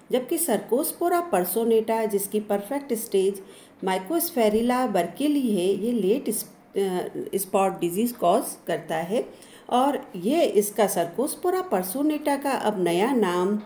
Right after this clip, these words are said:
Fusariopsis personata है। अगर हम क्लासिफिकेशन की बात करते हैं Cercospora की, तो डिवीजन Mycota, सब डिवीजन Eumycotina, क्लास Deuteromycetes, ऑर्डर Moniliales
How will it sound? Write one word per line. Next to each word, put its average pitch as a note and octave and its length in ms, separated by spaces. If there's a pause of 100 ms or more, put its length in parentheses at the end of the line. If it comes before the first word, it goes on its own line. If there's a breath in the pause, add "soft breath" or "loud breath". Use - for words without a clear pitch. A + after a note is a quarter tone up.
(720 loud breath)
Fusariopsis D4 1500 (100)
personata F#3 720 (300)
है। - 340 (580 loud breath)
अगर D#4+ 240
हम F4 300
क्लासिफिकेशन D#4 840
की D#4+ 100
बात F#3+ 320
करते F#3 260
हैं G3+ 180
Cercospora G#3 800
की, G#3+ 280
तो A#3+ 260
डिवीजन G3+ 480
Mycota, G#3+ 680
सब F#3 280
डिवीजन F#3+ 440
Eumycotina, C#4 920 (440 loud breath)
क्लास G#3 440
Deuteromycetes, C4+ 1040 (480 loud breath)
ऑर्डर F#3+ 400
Moniliales A#3+ 800